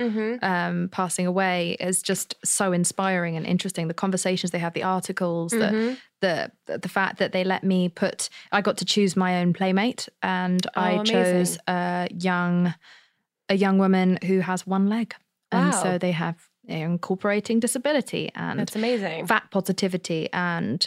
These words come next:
Speaker 2: uh, the trans positivity in this new wave of Playboy. So
Speaker 1: Cool. Very
Speaker 2: Yeah.
Speaker 1: cool. What a great opportunity.
Speaker 2: Thanks.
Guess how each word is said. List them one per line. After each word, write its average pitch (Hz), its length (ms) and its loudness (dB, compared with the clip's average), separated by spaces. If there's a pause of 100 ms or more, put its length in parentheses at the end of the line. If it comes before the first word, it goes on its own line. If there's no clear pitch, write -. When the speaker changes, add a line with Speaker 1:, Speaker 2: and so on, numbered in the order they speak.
Speaker 2:
uh, - 540 -2 (140)
the - 160 -6 (100)
trans 202 520 4
positivity 170 720 -4
in 170 380 -2 (280)
this 170 200 -2
new 175 220 4
wave 165 420 -2
of 175 100 -6
Playboy. 180 380 -4
So - 340 -6
Speaker 1:
Cool. 226 680 0
Very 220 220 6
Speaker 2:
Yeah. 233 100 4
Speaker 1:
cool. 247 380 2
What 214 100 2
a 302 60 0
great 262 200 0
opportunity. 226 640 0
Speaker 2:
Thanks. 359 580 2